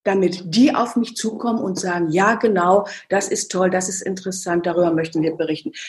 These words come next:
Das kann im ganz kleinen Rahmen sein, ja.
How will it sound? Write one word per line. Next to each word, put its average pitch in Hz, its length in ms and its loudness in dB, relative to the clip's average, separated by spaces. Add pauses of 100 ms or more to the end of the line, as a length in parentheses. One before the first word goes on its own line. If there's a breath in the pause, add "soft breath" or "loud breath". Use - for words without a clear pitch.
Das 277 180 2
kann 277 220 6
im 196 200 2
ganz 277 360 2
kleinen 320 360 6
Rahmen 156 360 0
sein, 185 280 0
ja. 226 200 2